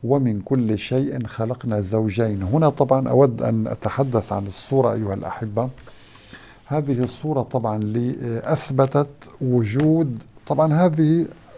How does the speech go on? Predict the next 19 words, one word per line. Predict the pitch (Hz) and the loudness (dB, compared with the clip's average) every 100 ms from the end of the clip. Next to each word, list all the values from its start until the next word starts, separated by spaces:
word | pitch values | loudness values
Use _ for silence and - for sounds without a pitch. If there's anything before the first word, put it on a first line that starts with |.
| - | -20
صورة | - 170 170 147 | -10 -4 2 4
رسم، | 165 160 120 101 | 4 2 -2 -2
يعني | 90 98 | -4 -4
مرسومة | 107 101 147 135 123 | -4 -2 -2 0 0
رسم، | 135 - 147 151 - - - - - - - _ - | 0 -2 -6 -8 -18 -20 -20 -20 -20 -20 -20 _ -10
آه، | 123 113 110 | -4 -2 -2
لا، | 131 147 | 0 0
لا، | 156 - 120 - | -2 -2 -2 -2
لا | 127 151 | 0 2
نراها، | 143 117 110 95 90 - - - _ - | 2 2 2 0 -6 -12 -20 -20 _ -14
لأن | - 131 117 | -6 -2 0
ال-، | 107 101 98 95 92 78 - - - - - - - _ - | 2 2 2 2 0 -4 -14 -20 -20 -20 -20 -20 -20 _ -16
التجارب | - - 120 104 147 143 110 | -16 -4 -2 2 2 2 2
الذرية | 110 98 110 107 135 131 | 0 0 0 2 2 2
التي | 110 113 - | 0 -2 -6
تحدث | 98 143 - 107 104 | -6 -6 -6 -6 -8
في | - 117 | -6 -6
المصادمات | 104 104 98 - 104 92 107 123 117 101 | -4 -4 -4 0 0 0 -2 -2 -2 -4
هذه | 110 98 | -4 -4